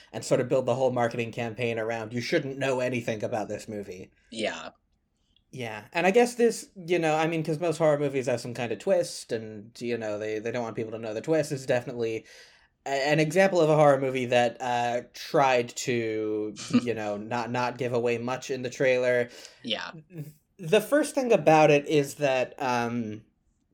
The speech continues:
Speaker 1: it's, I mean, it has slash technically in the title. <laughs> It, you know, is, is very
Speaker 2: Yeah.
Speaker 1: much, it was marketed as a slasher, and there are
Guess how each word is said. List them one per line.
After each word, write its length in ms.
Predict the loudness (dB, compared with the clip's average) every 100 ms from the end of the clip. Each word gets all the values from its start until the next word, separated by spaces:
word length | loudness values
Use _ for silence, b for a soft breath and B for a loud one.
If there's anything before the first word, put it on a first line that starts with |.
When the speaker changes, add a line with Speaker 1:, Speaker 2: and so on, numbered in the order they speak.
| _ _ _ _ _ _ _ 4
Speaker 1:
it's, 500 | 6 6 0 -10 -12 _ _ -2
I 140 | 2
mean, 240 | 4 4 4
it 140 | 4
has 260 | 2 2 0
slash 580 | 0 2 2 0 -8 -12 b b b b b _ -8
technically 520 | -4 -2 2 2 2
in 80 | 0
the 80 | -2
title. 520 | 0 2 4 2 4
<laughs> 40 |
It, 720 | 4 8 10 12 12 12 12 6
you 100 | 4
know, 260 | 6 6
is, 300 | 6 2 2
is 220 | 2 2 4
very 200 | 4 4
Speaker 2:
Yeah. 60 |
Speaker 1:
much, 260 | 4 2 -2 -6
it 80 | 0
was 140 | 0 2
marketed 460 | 2 4 2 2
as 180 | 0 -2
a 60 | -4
slasher, 600 | 0 0 0 0 0 0 B B B -6
and 380 | -2 0 -2 -4
there 340 | 2 4 4
are 760 | 4 2 4 4 2 2 0